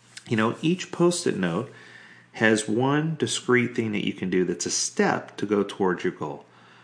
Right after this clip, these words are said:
Place them on a Kanban board if you wish, or on a mirror, like I said.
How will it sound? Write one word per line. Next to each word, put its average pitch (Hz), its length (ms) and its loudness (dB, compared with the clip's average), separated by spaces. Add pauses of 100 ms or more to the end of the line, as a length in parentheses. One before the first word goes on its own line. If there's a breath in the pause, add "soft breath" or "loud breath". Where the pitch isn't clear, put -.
(180 soft breath)
Place 190 400 2
them 196 280 0
on 180 580 2
a 170 140 2
Kanban 165 600 4
board 92 180 4
if - 140 -4
you 87 80 0
wish, 71 340 -2
or 170 420 2
on 175 120 2
a 175 60 0
mirror, 175 340 4
like 101 260 2
I 127 60 4
said. 127 380 0